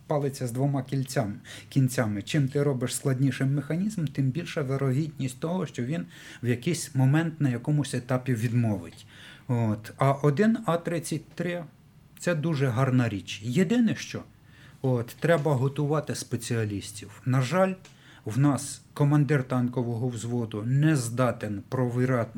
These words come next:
перевіряти технічний стан, а тим паче проводити регулювання системи один А тридцять три. Е, і випускники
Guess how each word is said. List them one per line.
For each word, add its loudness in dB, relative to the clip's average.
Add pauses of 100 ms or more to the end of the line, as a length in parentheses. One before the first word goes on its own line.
(100)
перевіряти 2 (600)
технічний 4
стан, 0 (1700)
а 8
тим 2
паче 2
проводити 0
регулювання 4
системи 2
один 0
А 2
тридцять -6
три. -6 (520)
Е, 4 (140)
і 4
випускники 0